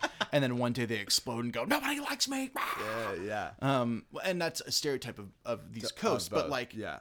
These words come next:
Speaker 2: but w-, the West is, like, the more, like, loosey-goosey surf vibe, and then you have, you have the, uh, if we pick the third way, which is, uh, like, the Middle America, uh, you're gonna have the Minnesota niceness, which isn't real.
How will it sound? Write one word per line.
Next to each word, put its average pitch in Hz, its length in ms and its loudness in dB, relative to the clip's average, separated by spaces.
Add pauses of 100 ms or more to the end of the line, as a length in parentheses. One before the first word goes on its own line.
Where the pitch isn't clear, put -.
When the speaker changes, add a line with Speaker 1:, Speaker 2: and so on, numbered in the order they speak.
(140)
Speaker 2:
but - 300 0
w-, - 240 -12 (100)
the 131 120 0
West 127 400 2
is, 117 120 -6
like, 110 180 -4
the 117 60 -2
more, 113 220 0
like, 104 160 -4
loosey-goosey 110 640 -8
surf - 280 -2
vibe, 104 180 -2 (400)
and 156 100 0
then 175 80 0
you 165 60 -2
have, 147 300 0
you 135 120 -6
have 123 400 0
the, 110 260 -6 (720)
uh, - 200 -8
if 120 120 -8
we 120 180 -6
pick 123 180 -10
the 107 80 -6
third 165 260 0
way, 110 200 0
which - 220 -4
is, 110 260 -2 (340)
uh, 107 240 -2 (100)
like, 104 200 -6
the 113 60 -6
Middle 117 220 0
America, 107 640 -2 (380)
uh, 110 220 -2
you're 120 140 -2
gonna 120 120 0
have 110 440 -2
the 113 140 -6
Minnesota 113 600 -2
niceness, 104 720 -6
which - 300 -6
isn't 151 320 -2
real. 156 320 0